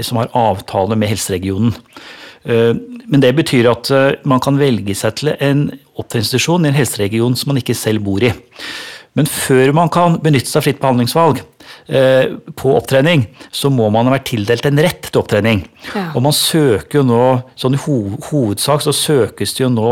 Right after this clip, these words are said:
Speaker 1: om, eh, rett til rehabilitering via sånn regional vurderingsenhet.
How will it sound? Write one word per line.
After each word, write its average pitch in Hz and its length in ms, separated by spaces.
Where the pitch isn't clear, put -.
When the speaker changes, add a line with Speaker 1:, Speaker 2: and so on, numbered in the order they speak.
Speaker 1:
om, 117 300
eh, 120 380
rett - 200
til 117 160
rehabilitering 110 760
via 113 160
sånn 110 320
regional 107 640
vurderingsenhet. 110 920